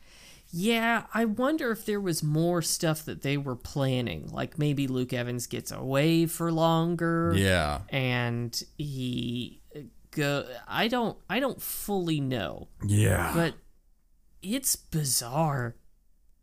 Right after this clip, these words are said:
Speaker 2: Mm-hmm.
Speaker 1: It's not where I would have chosen to split this movie into two.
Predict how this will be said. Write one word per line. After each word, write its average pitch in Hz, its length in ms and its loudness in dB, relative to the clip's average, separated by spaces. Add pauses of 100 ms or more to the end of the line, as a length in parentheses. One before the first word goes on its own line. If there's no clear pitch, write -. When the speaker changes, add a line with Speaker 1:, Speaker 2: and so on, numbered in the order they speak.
(600)
Speaker 2:
Mm-hmm. 165 800 4 (920)
Speaker 1:
It's - 400 -2
not 170 500 2
where 190 260 2
I 165 220 2
would 175 180 4
have 151 120 0
chosen 151 500 4
to 135 180 -2
split - 520 0
this 151 220 2
movie 147 380 2
into 110 220 -4
two. 135 460 2